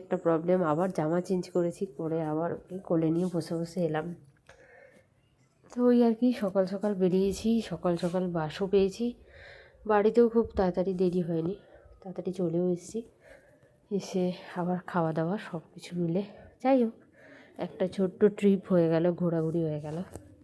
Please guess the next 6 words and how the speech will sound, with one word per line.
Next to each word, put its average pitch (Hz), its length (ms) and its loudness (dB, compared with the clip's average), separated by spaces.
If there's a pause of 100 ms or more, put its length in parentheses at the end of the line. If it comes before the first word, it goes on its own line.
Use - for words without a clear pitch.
(580)
আনন্দ 170 260 0 (100)
হয়ে 151 200 0
গেল। 151 120 -6 (600)
এটা, 240 140 -10 (160)
এটাই 240 400 2
পেয়ে 196 220 4